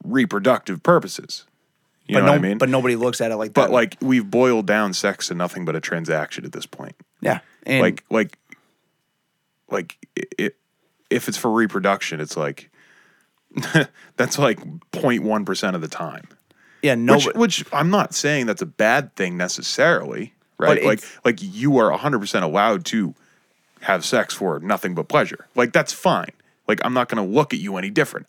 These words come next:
Speaker 1: I
Speaker 2: No.
Speaker 1: do it too. I like doing it, right? Like, I don't wanna have kids. I'm twenty-three years old. I'm not ready to have a fucking kid, right?
Speaker 2: No. I, if,
Speaker 1: But
Speaker 2: if we did have kids, you and I would be absolutely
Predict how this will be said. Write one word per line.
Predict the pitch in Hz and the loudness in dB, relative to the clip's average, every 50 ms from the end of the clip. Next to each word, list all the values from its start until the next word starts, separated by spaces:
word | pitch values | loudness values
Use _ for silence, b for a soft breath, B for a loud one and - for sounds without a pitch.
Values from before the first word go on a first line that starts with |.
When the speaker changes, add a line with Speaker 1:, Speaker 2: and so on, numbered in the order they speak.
| _ | _
Speaker 1:
I | - 85 87 185 | -2 0 2 2
Speaker 2:
No. | 214 269 | 2 2
Speaker 1:
do | - 147 143 139 | 4 4 4 4
it | 131 - | 2 2
too. | - 165 175 151 101 82 - - b b b b b b b b | 2 2 4 4 2 0 -4 -12 b b b b b b b b
I | b 107 107 110 | b 2 2 4
like | 127 151 170 175 170 - - | 4 4 4 2 2 -2 -2
doing | - 117 104 90 82 76 | -2 -2 -2 -2 -4 -6
it, | - - - _ - | -10 -14 -18 _ -6
right? | - 104 104 110 135 - - _ _ - | -2 2 2 2 2 0 -4 _ _ -8
Like, | - 104 92 | -6 -2 0
I | 95 | 0
don't | 101 123 139 | 0 2 2
wanna | 156 165 160 | 2 2 4
have | 127 110 90 - | 2 0 0 -2
kids. | - 92 78 71 | -4 -6 -6 -6
I'm | 73 78 | -6 -10
twenty-three | 85 - 90 101 110 107 98 110 113 117 | -8 -6 -4 -2 -2 -2 -2 0 2 2
years | 117 120 117 151 | 2 2 2 2
old. | 147 98 - - | 2 2 0 -2
I'm | - 82 | -4 -4
not | 90 92 85 - | -2 -2 -2 0
ready | 90 101 98 101 104 | 0 0 0 0 0
to | 101 101 | 0 2
have | 107 107 | 2 0
a | 104 104 | 0 -2
fucking | 113 107 101 101 107 | -4 -4 -4 -6 -6
kid, | - 170 131 - 147 | -2 -2 -2 0 0
right? | 78 82 - 165 | 0 0 0 0
Speaker 2:
No. | 151 147 143 104 - - - - - | 0 0 0 0 -2 -4 -6 -2 0
I, | 135 135 | 0 2
if, | 151 151 120 | 2 4 4
Speaker 1:
But | 110 107 | 4 4
Speaker 2:
if | - 127 | 4 4
we | 170 175 | 2 2
did | 147 175 165 | 4 4 4
have | 165 151 143 - | 4 4 2 2
kids, | 143 135 107 101 113 - | -2 -2 -2 -4 -10 -8
you | 151 131 139 139 | -4 -2 0 2
and | 131 127 | 2 4
I | 123 123 | 2 2
would | 120 117 120 113 | 2 0 -2 -2
be | 110 117 101 | 0 0 0
absolutely | 107 113 113 - - 113 113 110 110 | 0 0 -2 -4 -4 -4 -4 -2 2